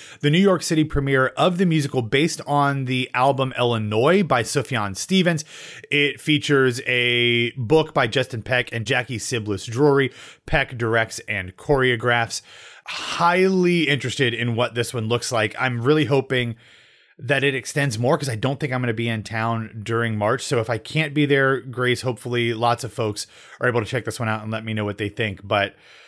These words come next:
knock on wood that I'm gonna get a chance to check this out because it has a ton of dancers that I really, really love. And obviously knowing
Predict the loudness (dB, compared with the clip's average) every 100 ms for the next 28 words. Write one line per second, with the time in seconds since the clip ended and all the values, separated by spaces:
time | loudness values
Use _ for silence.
0 | -20 -20 -8 0 2 2 0 2 2 2
1 | 0 -2 -2 -2 -4 -8 -8 -8 -6 -6
2 | -6 -6 -6 -2 -2 -4 -8 -4 0 2
3 | 0 0 -4 -2 -4 -4 -2 -2 -4 -2
4 | 0 0 0 -2 -2 0 0 0 -2 -2
5 | -4 -6 -4 -2 -4